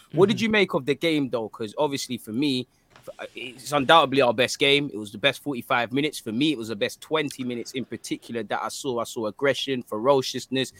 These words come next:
Speaker 1: attacking with intent, you know, all of them sort of things there. So, yeah, what are you on in terms of that?
Speaker 2: I expected it. I, I expected that, that performance, a statement performance to show to the rest of the league, like, "Listen, we have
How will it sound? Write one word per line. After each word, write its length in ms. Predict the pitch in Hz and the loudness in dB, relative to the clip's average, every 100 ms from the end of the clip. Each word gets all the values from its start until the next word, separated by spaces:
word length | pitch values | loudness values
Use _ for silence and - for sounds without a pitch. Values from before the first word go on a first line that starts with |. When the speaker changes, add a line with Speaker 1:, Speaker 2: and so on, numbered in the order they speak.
| - | -18
Speaker 1:
attacking 480 | - - 151 - 131 | -18 -4 -2 -2 -2
with 140 | 131 123 | -4 -2
intent, 480 | 127 - 143 135 - _ _ | -4 2 2 2 -2 _ _
you 140 | 113 | 2
know, 120 | 120 | 4
all 220 | 131 165 160 | 6 6 4
of 100 | 147 | 4
them 180 | 165 147 | 4 4
sort 280 | - 139 | 0 -2
of 60 | 127 | -2
things 220 | 147 131 | -4 -2
there. 220 | - 147 | 2 2
So, 260 | 127 131 127 | 2 0 0
yeah, 180 | 147 139 | 2 2
what 140 | 143 165 | 0 -2
are 40 | |
you 160 | 156 131 | -2 -2
on 120 | 110 | -4
in 100 | 104 | -4
terms 280 | 123 110 101 | -4 -4 -6
of 80 | |
that? 140 | 101 95 _ _ _ _ _ _ | -12 -14 _ _ _ _ _ _
Speaker 2:
I 160 | - 165 | 2 4
expected 420 | 175 220 226 180 | 6 4 4 2
it. 120 | 127 - - _ | -2 -4 -10 _
I, 380 | 151 180 175 208 | 6 8 10 12
I 20 | |
expected 460 | 202 180 220 202 160 | 12 10 4 2 4
that, 240 | 175 - | 4 4
that 180 | 160 180 | 4 4
performance, 480 | 151 - 202 135 - | 2 2 2 2 -2
a 100 | 131 | 0
statement 400 | - 208 185 170 | 2 4 2 0
performance 520 | 156 190 185 180 - | 0 2 2 0 -2
to 80 | 147 | -2
show 200 | - 185 | 4 4
to 120 | 180 | 4
the 80 | 160 | 4
rest 240 | 175 180 | 4 2
of 80 | 165 | 0
the 80 | 160 | 2
league, 240 | 170 180 | 4 4
like, 140 | 151 - | 2 2
"Listen, 320 | 208 151 104 | 0 0 0
we 140 | 143 156 | 2 8
have 380 | 180 196 143 | 10 8 6